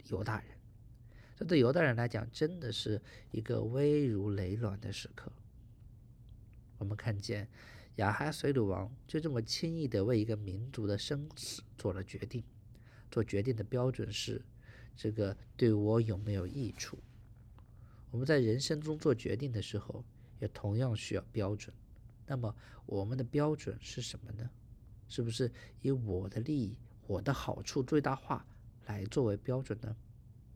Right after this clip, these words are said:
亚哈随鲁王的决定就是一个典型的利己主义者的表现。他不考虑生命的权利、种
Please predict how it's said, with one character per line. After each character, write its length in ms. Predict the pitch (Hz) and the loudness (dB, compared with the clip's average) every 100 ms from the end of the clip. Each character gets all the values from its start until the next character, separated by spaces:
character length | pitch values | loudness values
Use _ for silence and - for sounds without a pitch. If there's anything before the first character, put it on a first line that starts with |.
| - - - - - - | -20 -18 -18 -18 -10 0
亚 100 | 98 | 0
哈 180 | 92 110 | 2 -2
随 180 | - 107 | 0 0
鲁 140 | 101 | 2
王 100 | 98 | 0
的 80 | 101 | -2
决 200 | - 98 | -4 -4
定 120 | 98 - - - - - | -6 -10 -14 -16 -18 -6
就 140 | 110 | -4
是 120 | - 104 | 2 2
一 20 | |
个 120 | 113 | 2
典 280 | 110 101 95 | 2 0 -2
型 240 | - 104 | -4 -2
的 160 | 110 101 - - - | -2 -2 -6 -18 -10
利 180 | - 135 | -2 0
己 200 | 104 101 | 0 -2
主 200 | 98 92 | -2 -2
义 80 | 90 | -4
者 120 | - | -6
的 100 | - | -10
表 200 | - - | -8 -8
现。 220 | - - - - - - - - - - - - | -6 -8 -10 -16 -20 -20 -20 -18 -18 -20 -20 -14
他 140 | 185 | -4
不 100 | 311 | -4
考 220 | - - | 2 4
虑 240 | 135 147 135 | 6 4 2
生 200 | - 160 | 0 -2
命 160 | 170 | -2
的 120 | 135 | -2
权 280 | 120 - 117 | -2 0 -2
利、 220 | 147 127 | 0 0
种 160 | 117 - | 0 -4